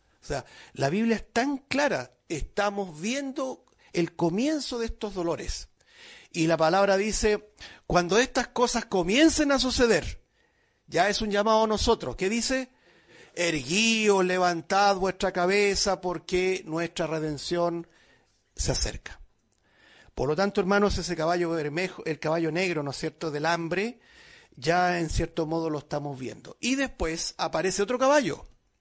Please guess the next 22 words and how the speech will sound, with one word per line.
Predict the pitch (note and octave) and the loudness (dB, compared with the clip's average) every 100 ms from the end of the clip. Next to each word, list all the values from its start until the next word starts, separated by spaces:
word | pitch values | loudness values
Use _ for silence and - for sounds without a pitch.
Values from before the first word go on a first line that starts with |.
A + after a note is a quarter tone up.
| _ _ - | _ _ -4
¿Se | - C3+ | 2 4
acuerda? | F#3+ A#3+ B3+ - - | 4 2 -2 -6 -4
El | F3 | 0
caballo | D#3+ F3+ A3 C4 C4+ _ _ _ _ _ _ _ - | 4 4 2 -2 -8 _ _ _ _ _ _ _ 2
amarillo. | D#3 D#3 F3 A#2+ G#2 - - _ - - - _ | 2 2 -4 -6 -10 -14 -20 _ -20 -20 -20 _
¿Dónde | - C#3+ G#3 G#3 F#3 | -4 2 2 2 0
viene | F3+ G3 F3 | 0 0 -2
la | B2+ | -4
muerte? | B2 G#3 - - - - | -2 -2 -2 -8 -12 -12
Abiertamente, | - B2+ G#3 - G#3+ B3+ - D3+ | -8 -2 -2 -2 -4 -4 -4 -4
la | B2+ | -4
muerte | C3+ A3+ A#3 A#3 | -2 -2 -2 -2
y | G#3 | 0
el | G3 | 2
Hades. | A3+ G3+ A#2 - - - - _ _ _ _ - | 2 2 0 -4 -4 -10 -18 _ _ _ _ -4
La | C#3 C#3 | -2 2
cuarta | A3 C4 C4 - G#3 | 4 4 4 2 4
parte | A3+ B3 - B3 A#3+ A#3 | 4 4 -2 -4 -4 -4
de | - E3 E3+ | -6 -4 -2
la | D#3+ | -2
tierra | F3 G#3+ G#3+ A3 G#3 | -2 -2 0 -2 -4
muere. | E3+ F#3+ A#3 E3+ A#2+ - | -2 4 4 4 -2 -10